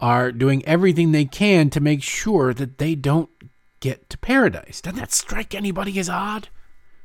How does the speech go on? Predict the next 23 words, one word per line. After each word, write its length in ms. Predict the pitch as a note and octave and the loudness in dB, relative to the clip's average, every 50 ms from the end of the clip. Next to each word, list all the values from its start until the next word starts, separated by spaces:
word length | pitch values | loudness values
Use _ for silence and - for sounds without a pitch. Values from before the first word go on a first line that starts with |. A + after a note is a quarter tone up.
| - - - - - - - - - - - - - - - - - - - _ - _ - - | -20 -20 -20 -20 -20 -20 -20 -20 -20 -20 -20 -20 -20 -20 -20 -20 -20 -20 -20 _ -20 _ 4 8
Paradise. 500 | - - A3+ A#3 G#3+ G3 F3 D3+ A#2+ A2 - - - - | 10 10 10 10 8 6 4 2 0 -2 -6 -10 -12 0
You'd 180 | - E3+ F3 - | 6 6 6 6
think 200 | - A3 A3 - | 6 2 2 4
they'd 240 | - G3 G3 C#3+ C#3 | 4 4 4 4 4
line 380 | C#3 D#3 E3+ F#3+ G3 G3 F#3 | 4 6 6 6 4 4 4
up 220 | F#3+ F#3+ F#3+ - - | 4 2 2 2 2
like 280 | D#3+ E3+ F3+ F3 D#3 | 4 4 4 4 4
the 120 | D#3 D#3+ E3+ | 4 4 6
old 220 | F3+ F#3+ F#3+ E3 | 8 6 6 6
revolutionary 840 | D#3 F3 F3+ E3 F3+ F3 E3+ F#3+ G#3 F#3+ - - E3+ D#3+ D3 C#3 B2+ | 6 4 4 6 6 6 6 6 6 4 2 0 2 2 4 4 2
days 280 | A2+ A#2 A2 G#2+ G2+ G2+ | 2 2 0 0 0 0
where 100 | A2+ A#2 | 0 2
they'd 240 | A#2+ B2 B2+ A#2 G2+ | 2 2 2 2 -2
march 440 | G2+ F#2+ G2+ B2 C3+ E3 F#3 - - | -4 -4 0 2 4 4 2 2 -2
shoulder 480 | - - - D3+ E3+ F#3+ F#3+ F3+ F3+ | -4 -2 0 0 2 2 2 2 0
to 140 | E3 F3 E3+ | 0 -2 -2
shoulder 380 | - - F3+ G3 G3+ G3 F3+ E3 | 0 2 4 4 6 6 4 4
and 60 | D#3 | 2
going, 220 | D3+ D3 C#3 C3+ | 2 2 2 4
"We'll 340 | D3 F#3 A3 G#3+ G#3+ G3+ F#3 | 4 6 6 8 8 6 6
take, 280 | - - G#3 G#3+ F3 - - - - - - - | 4 4 2 2 2 0 -6 -20 -20 -12 0 4
we'll 160 | F#3 A3 G#3+ | 6 6 6
d-, 80 | E3 | 6